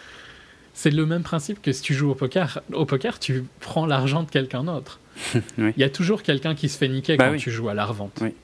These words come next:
Speaker 1: C'est obligé. Ou alors tu arrives à une, une situa-, mais tu, il y a quand même quelqu'un qui se fait niquer, c'est juste que c'est plus réparti. T'arrives à une situation où la compagnie devient tellement grosse qu'elle peut pas foirer, genre Tesla ou quoi, tu vois. Euh, ou les banques, euh.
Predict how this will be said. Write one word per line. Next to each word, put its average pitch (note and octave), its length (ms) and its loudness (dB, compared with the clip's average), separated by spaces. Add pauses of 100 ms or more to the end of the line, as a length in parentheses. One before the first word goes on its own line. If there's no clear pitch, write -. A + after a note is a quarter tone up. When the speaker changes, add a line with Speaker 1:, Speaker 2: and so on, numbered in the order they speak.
(420)
Speaker 1:
C'est - 160 -2
obligé. A#2+ 340 -2 (400)
Ou D3+ 120 6
alors D#3 220 0
tu C3+ 260 2
arrives B2+ 320 0
à B2 60 2
une, A#2+ 400 -2
une B2 140 -2
situa-, B2 360 -2
mais A#2+ 140 -2
tu, - 160 -12
il - 80 -12
y G#2+ 40 -2
a G#2+ 60 -2
quand - 120 -4
même A#2 80 -2
quelqu'un A#2 280 -2
qui - 60 -8
se - 60 -12
fait B2+ 80 -2
niquer, B2 220 0
c'est C#3 140 -4
juste A2+ 180 -6
que A#2+ 60 -4
c'est - 140 -8
plus - 180 -6
réparti. A#2+ 460 -4 (500)
T'arrives C3 320 2
à - 40 6
une B2 80 0
situation B2+ 520 0
où C3 120 2
la A2+ 120 4
compagnie B2 400 2
devient A#2 300 2
tellement A#2+ 300 2
grosse C#3+ 240 2
qu'elle A2 180 2
peut A#2 140 0
pas A#2+ 160 2
foirer, A#2+ 360 0
genre G2 220 -2
Tesla G#2+ 400 -2
ou G#2 40 0
quoi, G#2 220 -6
tu - 120 -10
vois. G2+ 80 -8 (580)
Euh, G#2+ 140 -2
ou A2+ 120 0
les G#2 100 2
banques, F#2+ 460 -6
euh. - 100 -4